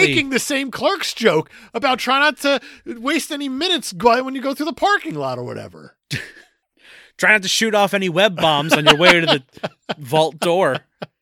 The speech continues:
Speaker 1: We gotta talk about Clerks one day on Patreon.
Speaker 2: We really do.
Speaker 1: We really,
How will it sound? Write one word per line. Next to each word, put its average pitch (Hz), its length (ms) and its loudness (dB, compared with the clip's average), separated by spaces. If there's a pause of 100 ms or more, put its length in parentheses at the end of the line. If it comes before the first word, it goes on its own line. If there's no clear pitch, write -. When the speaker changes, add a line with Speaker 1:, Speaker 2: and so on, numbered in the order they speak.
(880)
Speaker 1:
We 202 80 -10
gotta 151 160 -2
talk 131 140 -6
about - 140 -14
Clerks - 340 -14
one 98 160 -14
day 101 100 -10
on 90 140 -16
Patreon. 104 480 -10
Speaker 2:
We 135 180 -8 (160)
really 117 360 -4
do. 87 360 -8
Speaker 1:
We 151 80 -8
really, 139 520 -10